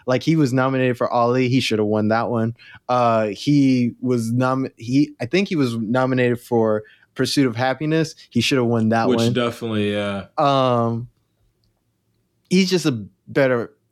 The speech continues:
Speaker 1: caliber of actor, far and away, you know? And,
Speaker 2: Yeah.
Speaker 1: like, Jim Carrey had, like, no, he just fucking says whatever the fuck he wants about Will Smith. Like, he, that, that's what I mean. He just, like,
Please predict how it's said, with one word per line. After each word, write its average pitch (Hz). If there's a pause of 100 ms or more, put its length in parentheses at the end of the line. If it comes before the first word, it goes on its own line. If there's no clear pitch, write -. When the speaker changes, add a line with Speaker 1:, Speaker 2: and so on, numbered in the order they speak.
Speaker 1:
caliber 110
of 95
actor, 101
far 113
and 98
away, 82 (160)
you 131
know? 127 (520)
And, 151
Speaker 2:
Yeah. 147
Speaker 1:
like, 143 (1900)
Jim 214
Carrey 131
had, 151
like, 135
no, 175 (800)
he -
just 415
fucking 415
says 381
whatever 170
the 160
fuck -
he 214
wants 196
about 123
Will 147
Smith. 147
Like, 156
he, 175
that, 190
that's 196
what 160
I 139
mean. 98
He 160
just, 202
like, 196